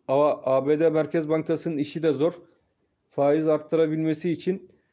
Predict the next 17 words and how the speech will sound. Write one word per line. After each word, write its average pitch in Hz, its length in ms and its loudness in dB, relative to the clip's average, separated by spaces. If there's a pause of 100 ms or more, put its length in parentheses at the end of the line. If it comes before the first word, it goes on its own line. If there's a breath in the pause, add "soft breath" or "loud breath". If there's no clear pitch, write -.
(340 soft breath)
e, 135 720 2 (800)
bir 143 80 -12
kere 156 400 0 (240)
şu 147 400 -2 (160)
omikron 160 540 0
denen, 156 240 2 (400)
biliyorsunuz, 147 580 -4
salgın 143 460 0 (600 soft breath)
Avrupa'da 143 500 0
çok 139 240 -4
etkili, 147 520 -2 (300)
hızlı 139 300 -6
bir 151 80 0
şekilde 147 520 -2
de 151 60 4
yayıldığı 143 500 2
söylenmekte. 147 760 0